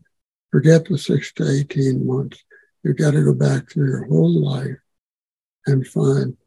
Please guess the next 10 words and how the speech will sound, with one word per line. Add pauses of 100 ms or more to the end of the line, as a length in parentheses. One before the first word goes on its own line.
(240)
all
the
people
where
you
have
residual (1160)
negativity (640)
of
experiences